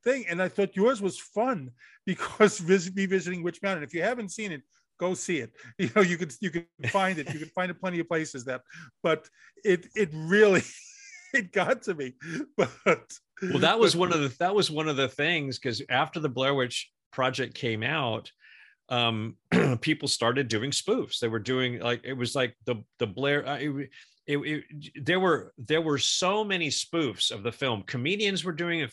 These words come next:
Speaker 2: filmmakers were doing it, you know, just amateur f-, f-, uh, filmmakers were doing it. And, and the,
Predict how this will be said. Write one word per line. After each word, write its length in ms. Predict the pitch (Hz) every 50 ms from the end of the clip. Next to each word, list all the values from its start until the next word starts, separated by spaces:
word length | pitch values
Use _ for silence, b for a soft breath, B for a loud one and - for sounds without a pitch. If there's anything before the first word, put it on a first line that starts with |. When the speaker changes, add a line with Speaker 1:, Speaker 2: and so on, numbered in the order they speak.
| -
Speaker 2:
filmmakers 460 | 214 233 226 196 196 185 185 175 147
were 100 | 156 160 156
doing 280 | 135 156 156 156 151 147
it, 200 | 147 143 - - B B B B B B _ _
you 160 | - 143 143
know, 60 | 135 117
just 320 | 113 139 123 - - - _ -
amateur 640 | 135 151 180 185 180 180 - - 175 170 165 160 139 127 123 - 123
f-, 260 | - - - - - - -
f-, 280 | 139 - - - - -
uh, 140 | - 139 135
filmmakers 720 | 120 - - 165 165 165 156 160 160 - - 151 147 131 127
were 100 | 139 139
doing 300 | 120 143 139 143 143 139
it. 160 | 139 139 -
And, 220 | 127 120 117 117 113 b b b b b _ _ -
and 260 | 120 123 120 120 107 - - _ _ - - - - - 135 139 135 - - _ _ - - - - - 147 127
the, 220 | 139 143 131 117